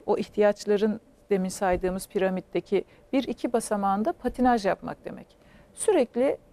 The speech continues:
aynı şeylerin daha iyisini, daha yenisini alarak mutlu olacağımızı sanıyoruz. Hep değiniyoruz yeri geldikçe, "Parayla saadet olur mu?" Temel ihtiyaçları karşılayacak kadar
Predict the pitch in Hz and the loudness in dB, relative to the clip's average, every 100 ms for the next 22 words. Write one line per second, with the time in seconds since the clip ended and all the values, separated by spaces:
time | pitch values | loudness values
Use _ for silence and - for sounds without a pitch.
0 | - 277 240 - 220 202 208 214 247 240 | 0 0 0 2 2 2 0 0 0 0
1 | 208 185 - 202 226 214 208 196 180 - | -2 -6 -8 -6 -4 0 2 2 0 -6
2 | 185 - 214 190 226 202 - 185 160 156 | -8 -2 0 0 -2 -6 -4 -2 -2 -2
3 | 165 160 156 - 160 160 165 359 - - | -4 -6 -10 -10 -10 -8 -10 -12 -18 -20
4 | - - - 269 - - 247 247 349 269 | -20 -12 -8 -8 -4 2 2 4 2 2
5 | 208 202 190 180 170 165 180 - 196 196 | 4 2 4 2 2 -2 -6 -2 2 2
6 | 196 190 196 185 180 180 - 202 220 202 | 2 0 0 0 0 -4 -2 0 2 0
7 | 330 - - - - _ - 226 311 381 | -4 -6 -20 -20 -20 _ 0 2 4 0
8 | - 294 277 - 269 262 262 247 - 254 | 0 2 2 2 0 2 2 2 0 2
9 | 262 262 302 311 - 240 185 165 - - | 4 6 4 0 0 -2 0 -2 -4 -18